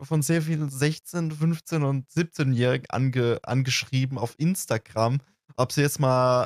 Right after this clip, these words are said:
äh, dippen können, jetzt wo sie achtzehn sind. Und ich verst-, ich ver-, ich raff's halt nicht. Ich find das voll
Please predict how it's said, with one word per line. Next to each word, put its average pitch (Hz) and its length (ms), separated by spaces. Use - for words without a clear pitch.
äh, 117 440
dippen 135 420
können, 120 280
jetzt 117 220
wo 135 100
sie 131 120
achtzehn - 460
sind. 110 300
Und 135 140
ich 135 100
verst-, 151 220
ich 156 120
ver-, - 200
ich 156 180
raff's 170 240
halt 131 220
nicht. 110 300
Ich 131 120
find 151 120
das 160 140
voll 156 380